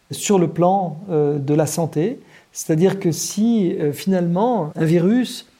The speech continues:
provoque des maladies graves, même chez une petite proportion d'entre nous, et que nous pouvons, euh, contribuer à éviter que cela se fasse en protégeant les plus vulnérables,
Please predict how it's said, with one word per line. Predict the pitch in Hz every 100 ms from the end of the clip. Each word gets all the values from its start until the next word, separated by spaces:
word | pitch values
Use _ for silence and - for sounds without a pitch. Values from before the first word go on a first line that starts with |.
| _ _ _
provoque | 175 170 214 220 - - - 170
des | 165
maladies | 156 160 156 151 190
graves, | 160 143 170 202 202 - - -
même | 170 214 294
chez | 226 185 151
une | 170 165 156
petite | 208 196 -
proportion | 208 - 165 - 185 196 254 -
d'entre | 156 147 160 - 170
nous, | 156 196 - - - - -
et | 165 165 165
que | 151 -
nous | 190 170 165 165 160 151 156 -
pouvons, | 175 160 240 208 151 196
euh, | 160 147 151 151 151
contribuer | 196 190 190 170 202 208 151 - _ _ _ -
à | 147 143 143 -
éviter | 175 151 175 254 254
que | - 170 151
cela | - 147 147 151 175
se | - 156
fasse | 190 233 254 - 202
en | 143 131
protégeant | - 170 160 160 180 202
les | 175 147
plus | 151 156
vulnérables, | 156 151 143 208 214 139